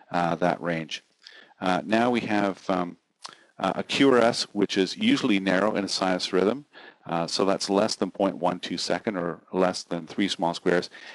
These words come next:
And I say usually because you can have a patient with a sinus rhythm with an underlying bundle branch block, uh, which would give them a Y Q R S. But as long as there's a P wave followed by a Y Q R S and it's consistent throughout, we know we're still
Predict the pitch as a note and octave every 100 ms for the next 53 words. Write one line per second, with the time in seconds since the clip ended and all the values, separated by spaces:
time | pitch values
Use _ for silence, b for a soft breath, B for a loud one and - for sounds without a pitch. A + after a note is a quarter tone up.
0 | B - G2 F#2 F2+ F2 - G2 F#2 C3+
1 | C3 A2+ A2+ G#2+ A#2+ G#2+ F#2 G#2 - -
2 | G2+ F#2 F#2+ - A2 G#2+ G#2 F#2+ F2+ -
3 | E2+ F2 - G2 F#2+ E2+ - F#2+ F#2 E2+
4 | G2+ F#2 F2 F2 F2 F2 F2 F2+ E2+ E2
5 | - G#2+ G#2 G2 F2 - F2+ F2+ F2+ B
6 | B B B - D#2+ F#2 - F2+ F2+ E2+
7 | E2+ D2+ F#2 G#2 G2+ - E2+ D2+ - B
8 | B - A2 C3+ D#3 D#3+ C#3 A2 G#2 -
9 | C3 C3 A#2+ A#2 A2+ - A2 G2+ F#2+ F2+
10 | F2+ F#2+ F#2+ G2 - - F#2+ F#2 - E2+
11 | - - F2 - - F2 - F#2 F2 E2+
12 | F#2 F2+ E2+ F2 - F#2+ F2